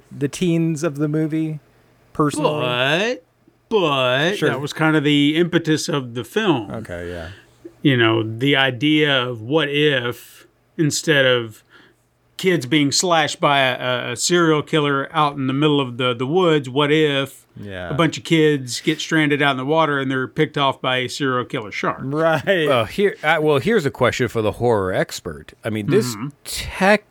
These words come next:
Speaker 3: this was before, like, really the slasher films, right?
Speaker 2: Yeah. Now we, we kinda touched on how this, you, where, where Jaws kinda came in and it kicked off this renaissance of, uh, ripoffs.
Speaker 1: Yeah.
Speaker 3: Mm-hmm.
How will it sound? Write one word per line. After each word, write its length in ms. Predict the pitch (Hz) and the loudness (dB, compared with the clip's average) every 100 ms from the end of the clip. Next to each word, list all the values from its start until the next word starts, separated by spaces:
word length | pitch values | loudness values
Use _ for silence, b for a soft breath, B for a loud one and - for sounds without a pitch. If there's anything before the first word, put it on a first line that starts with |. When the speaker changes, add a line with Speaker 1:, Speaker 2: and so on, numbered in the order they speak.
| - | -16
Speaker 3:
this 520 | 151 - 131 254 - | -14 -4 2 2 4
was 180 | 392 202 | 2 2
before, 720 | 208 - - 214 269 240 131 | -2 -2 -4 -2 2 4 4
like, 200 | 117 113 | 4 2
really 200 | 143 165 | 0 0
the 120 | 131 | 0
slasher 420 | 117 160 190 - 113 | -2 0 0 0 -4
films, 420 | - 85 78 - | -4 -6 -8 -6
right? 260 | 98 165 - _ b b b b | -4 -4 -6 _ b b b b
Speaker 2:
Yeah. 300 | 180 262 175 | 0 2 4
Now 280 | 160 170 165 | 4 4 4
we, 280 | 151 196 180 | 2 0 -2
we 260 | 175 185 | -4 -4
kinda 300 | 208 240 254 | 0 0 2
touched 420 | 190 185 214 - 185 | 0 0 0 0 2
on 360 | 165 160 151 | 4 4 2
how 440 | 120 165 156 151 110 | 0 2 2 2 -2
this, 500 | 123 175 175 - - | 0 2 2 -2 -4
you, 280 | 233 185 165 | -8 -8 -6
where, 260 | 139 127 143 | -4 -2 -2
where 240 | 147 135 | 0 -2
Jaws 460 | 123 151 160 160 - | 0 2 4 2 0
kinda 260 | 156 156 | -2 -2
came 340 | 147 165 160 151 | -2 0 2 2
in 420 | 151 156 151 143 - b b b - | 2 2 0 -2 -8 b b b -4
and 180 | 147 | 0
it 180 | 143 135 _ _ - | 0 0 _ _ -4
kicked 260 | 190 - | -2 0
off 260 | 165 160 - | 2 2 2
this 220 | 151 - | -2 0
renaissance 680 | 147 165 139 151 156 139 151 | 0 2 2 4 2 2 0
of, 280 | 139 117 | -2 0
uh, 300 | 131 123 120 113 B B B _ 175 | 0 2 2 -2 B B B _ -14
ripoffs. 1120 | 185 285 175 180 190 147 107 - - - 113 | -8 -4 0 4 4 4 0 -2 -12 -12 -4
Speaker 1:
Yeah. 60 | |
Speaker 3:
Mm-hmm. 360 | 120 110 120 117 | 0 2 2 0